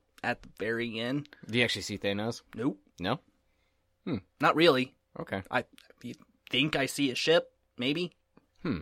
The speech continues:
Speaker 1: Maybe.
Speaker 2: Okay.
Speaker 1: And that's all I can say without really giving away what's going on.
Speaker 2: Okay. So, uh, this in no way follows the comic line?
Speaker 1: No, no, no, no.
Speaker 2: Okay.
Speaker 1: Uh, in the comic line, the way that it happens is it's Old Norse mythology,
Speaker 2: Mm-hmm.
Speaker 1: and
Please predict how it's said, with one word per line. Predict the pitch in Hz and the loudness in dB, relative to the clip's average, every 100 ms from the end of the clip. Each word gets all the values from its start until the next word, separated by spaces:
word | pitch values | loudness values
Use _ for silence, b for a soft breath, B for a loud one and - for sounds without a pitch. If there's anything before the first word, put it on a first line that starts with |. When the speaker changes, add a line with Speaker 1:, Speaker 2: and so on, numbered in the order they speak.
| 73 | -4
Speaker 1:
Maybe. | 120 139 160 - _ _ _ _ _ - | 0 2 2 -4 _ _ _ _ _ -6
Speaker 2:
Okay. | 147 - | -4 -4
Speaker 1:
And | 85 - - | -6 -8 0
that's | 135 147 | 2 6
all | 143 | 6
I | 143 | 6
can | 143 139 | 4 2
say | 143 | 2
without | 139 139 135 - | 4 6 6 6
really | 127 131 127 | 2 2 2
giving | 131 | 2
away | 127 123 | 2 2
what's | 117 117 | 2 0
going | 120 123 | 0 2
on. | 120 135 143 - | 4 2 0 -4
Speaker 2:
Okay. | 131 82 92 | -2 -4 -6
So, | 117 151 143 | 2 6 8
uh, | 139 107 113 | 6 0 -2
this | 127 165 160 | 2 2 4
in | 147 139 | 2 4
no | 135 131 | 6 8
way | 127 | 6
follows | 127 117 110 | 6 6 4
the | - | 0
comic | 113 113 117 | 0 0 2
line? | 117 113 - _ _ B B B | 2 2 -2 _ _ B B B
Speaker 1:
No, | 156 160 156 151 143 135 120 | 0 6 8 10 10 8 6
no, | 131 | 4
no, | |
no. | 131 | 4
Speaker 2:
Okay. | 104 - - | 4 -2 2
Speaker 1:
Uh, | 160 160 | 8 8
in | - 269 | 10 8
the | |
comic | 269 - 220 233 - | 8 8 8 8 6
line, | 143 139 | 6 6
the | 135 | 6
way | 139 | 6
that | 143 | 6
it | - | 4
happens | 135 131 135 131 127 | 6 4 4 0 -2
is | 131 131 127 123 | 0 0 0 0
it's | 123 - | -4 -4
Old | 127 135 143 139 | 0 4 4 4
Norse | 127 123 117 | 4 4 2
mythology, | 135 - 185 185 120 101 | -2 6 8 8 4 0
Speaker 2:
Mm-hmm. | 98 104 92 | -2 -4 -2
Speaker 1:
and | 127 127 127 120 120 | 0 2 2 0 -4